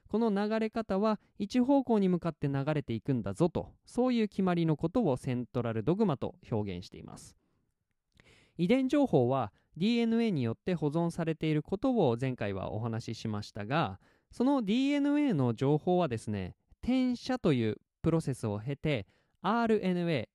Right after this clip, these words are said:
ー、リボ核酸の方ですね、アールエヌエーの塩基配列の方に写し取られます。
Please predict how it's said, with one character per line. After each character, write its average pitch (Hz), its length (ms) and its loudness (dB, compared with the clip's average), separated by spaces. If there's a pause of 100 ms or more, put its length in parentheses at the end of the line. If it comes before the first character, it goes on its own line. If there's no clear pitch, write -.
(160)
ー、 - 20 -6
リ 113 120 -4
ボ 139 100 0
核 - 220 -6
酸 98 200 -8
の - 80 -8
方 107 120 -6
で - 100 -10
す - 100 -12
ね、 202 280 -2 (240)
ア 165 140 0
ー 170 40 2
ル 175 160 2
エ 175 80 0
ヌ 170 160 2
エ 156 140 0
ー - 20 -4
の 160 260 0
塩 220 200 -2
基 240 120 -4
配 247 200 0
列 165 200 -4
の 139 120 -2
方 269 160 2
に 214 240 0
写 131 300 -2
し - 180 -6
取 135 120 0
ら 104 80 -2
れ 98 100 -8
ま 82 160 -10
す。 - 180 -20